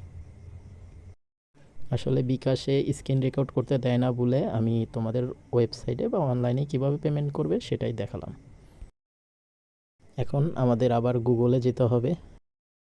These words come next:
এই লিঙ্কটা আমি আমার ডেসক্রিপশন বক্সে দিয়ে দেব,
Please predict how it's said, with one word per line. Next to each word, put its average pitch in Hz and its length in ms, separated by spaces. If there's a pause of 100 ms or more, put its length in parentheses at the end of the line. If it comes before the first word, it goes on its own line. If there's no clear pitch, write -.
(1120)
এই 127 260 (140)
লিঙ্কটা 127 460
আমি 127 240
আমার 117 220 (520)
ডেসক্রিপশন 127 500 (120)
বক্সে 117 340
দিয়ে 123 200
দেব, 98 140